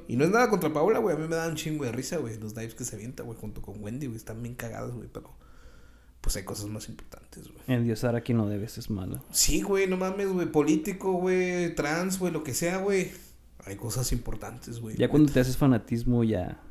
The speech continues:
Speaker 2: valiste verga.
Speaker 1: Sí, güey.
Speaker 2: Y lamentablemente, pues, aquí somos un chingo.
Speaker 1: Pues sí, güey. O sea, y luego dices tú, pues, vamos a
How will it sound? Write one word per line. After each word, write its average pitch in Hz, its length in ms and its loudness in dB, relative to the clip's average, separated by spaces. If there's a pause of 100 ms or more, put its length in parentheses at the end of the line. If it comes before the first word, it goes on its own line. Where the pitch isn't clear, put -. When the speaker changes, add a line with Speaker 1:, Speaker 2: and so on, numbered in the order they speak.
Speaker 2:
valiste - 400 -6
verga. - 220 -12 (100)
Speaker 1:
Sí, - 260 -14
güey. - 300 -12 (640)
Speaker 2:
Y 120 120 0
lamentablemente, 120 680 4
pues, 165 180 -4
aquí 156 160 -6
somos - 280 -4
un - 60 -6
chingo. - 280 -12 (380)
Speaker 1:
Pues - 140 12
sí, 117 100 -2
güey. - 260 -6 (240)
O - 20 -10
sea, 113 340 -8 (880)
y - 60 -10
luego 117 160 2
dices - 240 2
tú, - 140 -6
pues, - 200 12
vamos - 240 6
a 139 280 2